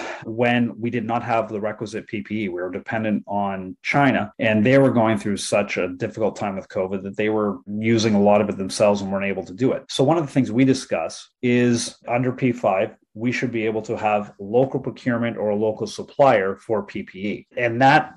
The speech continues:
touches on a number of elements that we will cover as well, in that it cuts carbon emissions through lesser and fewer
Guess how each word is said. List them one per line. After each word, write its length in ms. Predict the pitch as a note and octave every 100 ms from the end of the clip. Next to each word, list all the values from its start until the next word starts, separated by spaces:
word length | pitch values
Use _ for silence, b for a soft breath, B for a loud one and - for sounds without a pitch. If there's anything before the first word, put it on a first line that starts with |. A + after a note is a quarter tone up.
| _
touches 500 | - B2+ A#2+ B2+ A2+
on 280 | A2 A2 G#2+
a 80 | G#2
number 400 | G#2+ A#2+ A#2+ G#2
of 140 | -
elements 600 | A#2+ C#3 B2 A2 G2+ -
that 180 | - F2
we 140 | A2 G2+
will 320 | G2 F#2 -
cover 360 | - A#2 G#2+ F2+
as 200 | F#2 F#2+
well, 540 | G#2+ C#3 F#2+ F#2 - D3
in 80 | A#2+
that 300 | A#2 A2 -
it 160 | A#2 -
cuts 260 | C3 A2+
carbon 320 | - B2+ B2+
emissions 600 | A#2 A2+ A2+ A#2+ A#2 -
through 500 | - A#2+ A2 G#2+ G#2+ D#2+
lesser 600 | A2 A2+ - A#2 A2+ A2
and 260 | A2 G#2
fewer 380 | - A#2+ A2 G#2+